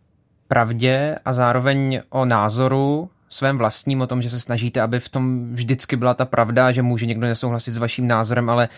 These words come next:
eh, ty názory by měly stát na nějakých relevantních faktech. Mě vlastně ještě zajímá, jestli,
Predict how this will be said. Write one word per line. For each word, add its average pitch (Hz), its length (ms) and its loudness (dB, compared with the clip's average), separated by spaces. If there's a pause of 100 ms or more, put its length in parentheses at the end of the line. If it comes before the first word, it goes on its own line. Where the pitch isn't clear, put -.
(240)
eh, 120 140 0
ty 127 140 -4
názory 117 360 2
by 117 100 0
měly 117 220 2
stát 113 320 0
na 120 60 -2
nějakých 113 360 -2
relevantních 117 600 -2
faktech. - 540 -4 (680)
Mě 156 140 6
vlastně 151 260 4
ještě 165 200 0
zajímá, 147 300 4
jestli, 151 420 0